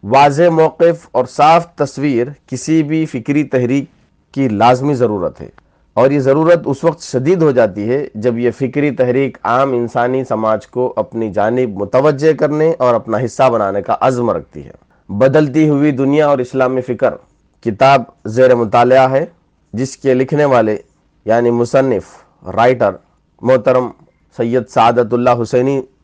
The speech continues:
صاحب ہیں۔ بدلتی ہوئی دنیا اور اسلامی فکر، اس موضوع پر متفرق مگر بہت ہی اہم اور قیمتی مضامین کا collection ہے، یعنی کہ مجموعہ ہے۔ اس مجموعے میں تہذیب یعنی کہ culture،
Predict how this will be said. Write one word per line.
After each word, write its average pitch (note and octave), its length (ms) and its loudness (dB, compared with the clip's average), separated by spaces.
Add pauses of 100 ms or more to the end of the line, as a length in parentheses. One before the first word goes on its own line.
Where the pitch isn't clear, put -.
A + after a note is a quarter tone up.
(200)
صاحب C3 380 2
ہیں۔ C#3+ 120 0 (480)
بدلتی E3 600 2
ہوئی F3 160 2
دنیا D3+ 380 2
اور E3 80 4
اسلامی C#3 440 0
فکر، C3+ 340 -2 (540)
اس B2 160 -4
موضوع B2+ 300 2
پر C3 220 2 (320)
متفرق C#3+ 680 0 (140)
مگر A#2+ 300 0
بہت C3 340 -2
ہی D3+ 160 -2
اہم C#3 280 2
اور C3 100 2 (120)
قیمتی D#3+ 380 0
مضامین B2 540 -2
کا A2 220 -4 (460)
collection B2 480 0
ہے، D#2+ 220 -6
یعنی G2 200 -4
کہ G2 80 -6
مجموعہ A2+ 540 0
ہے۔ D#2 160 -10 (440)
اس C#3+ 180 -4
مجموعے D3 540 2
میں G2+ 200 -4 (500)
تہذیب A#2 460 0 (480)
یعنی A2 220 0
کہ A2 100 -2
culture، A2+ 420 0